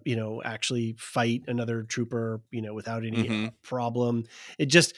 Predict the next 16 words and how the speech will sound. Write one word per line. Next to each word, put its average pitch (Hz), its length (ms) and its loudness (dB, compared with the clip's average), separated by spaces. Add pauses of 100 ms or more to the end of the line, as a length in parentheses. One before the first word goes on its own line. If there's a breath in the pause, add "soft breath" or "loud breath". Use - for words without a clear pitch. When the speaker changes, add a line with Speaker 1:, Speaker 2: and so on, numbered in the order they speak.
(160 loud breath)
Speaker 1:
I, 160 140 10
I 175 80 12
was 160 120 12
still 175 180 12
stuck - 400 8
on 117 160 4
that 101 240 -6
when, 110 280 -8
when 110 280 -4
this 104 160 -4
scene 101 280 -4
came 98 240 -10
up. 92 160 -10 (460 soft breath)
Speaker 2:
Yeah, 123 440 10 (360)
I 131 180 10
did 151 560 6